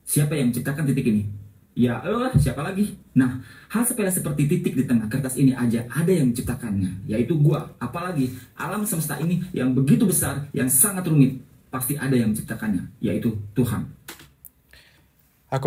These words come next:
Speaker 2: nggak tahu apakah kalian familiar dengan quantum mechanics atau enggak. Eh, aku bukan fisikis, ya. Aku bukan ahli fisika,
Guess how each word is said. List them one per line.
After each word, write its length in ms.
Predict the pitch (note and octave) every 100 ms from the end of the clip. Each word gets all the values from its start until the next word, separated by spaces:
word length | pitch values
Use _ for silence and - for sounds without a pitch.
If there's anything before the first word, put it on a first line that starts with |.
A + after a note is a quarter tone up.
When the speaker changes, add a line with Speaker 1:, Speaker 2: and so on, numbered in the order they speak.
| C#3+
Speaker 2:
nggak 240 | C#3 C3+
tahu 160 | B2 C3
apakah 320 | C3+ B2+ A#2+
kalian 400 | - A#2 A#2 A#2
familiar 480 | A#2 A#2 A2+ A#2 A2
dengan 320 | A2 A2 A2
quantum 400 | - G#2+ G#2+ G#2+
mechanics 400 | G#2 A2 A2+ A2+
atau 160 | G#2+ G#2
enggak. 400 | G2 G2+ B2 - _ _ - - -
Eh, 200 | A2+ G#2 -
aku 160 | C3+
bukan 240 | C#3+ A#2 A2+
fisikis, 560 | A2+ A2+ G#2+ G#2 -
ya. 80 | G#2+
Aku 240 | A#2 A#2
bukan 160 | A#2 A#2+
ahli 160 | A2 A2
fisika, 560 | A2+ - A2 G#2+ A#2+